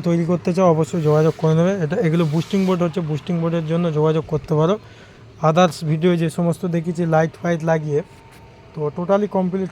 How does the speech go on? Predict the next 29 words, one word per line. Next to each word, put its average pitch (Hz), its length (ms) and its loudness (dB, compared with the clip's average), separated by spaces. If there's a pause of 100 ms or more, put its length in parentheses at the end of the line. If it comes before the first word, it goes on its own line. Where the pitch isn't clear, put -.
করে 185 220 -2
দেওয়া 170 280 0
হবে। 160 180 -2
এ, - 680 -14 (180)
রং 160 240 0
ফং 170 160 -4
করে 165 280 -6
দেওয়া 165 240 -2
রয়েছে। 160 260 -6 (1300)
বাস্ক 202 260 -2 (120)
ফুল 208 160 0
কমপ্লিট, 196 500 0
এখন 185 180 2
শুধু 185 140 -2 (120)
চ্যানেল 175 280 0
ফ্যানেল 175 300 0
মারা, 170 160 0 (100)
পায়া 151 200 2
ফায়া 160 220 0
মারা 151 280 4
বাকি 143 200 0 (100)
আছে। 175 140 0 (1800)
তো - 100 -6
যারা 175 220 6 (120)
এই 175 80 4
ধরনের 180 360 4
বুস্টিং 160 320 -2
বোর্ড 175 220 0
করতে 170 200 -2